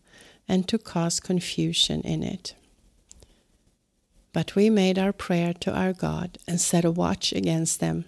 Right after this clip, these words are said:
day and night because of them. Yehuda said, "The strength of the bearers of burdens is fading, and there is much rubble,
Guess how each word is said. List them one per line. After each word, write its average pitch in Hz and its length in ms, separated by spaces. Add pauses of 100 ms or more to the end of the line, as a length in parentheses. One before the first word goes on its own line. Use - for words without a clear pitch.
(120)
day 165 320
and 185 220
night 165 440
because 170 520
of - 140
them. 175 280 (1600)
Yehuda 170 440
said, - 440 (580)
"The 170 100
strength 202 540
of 233 140
the 240 100
bearers 170 580
of 170 140
burdens 170 500
is - 140
fading, 175 640 (180)
and 170 200
there 165 120
is 170 200
much 175 280
rubble, 175 480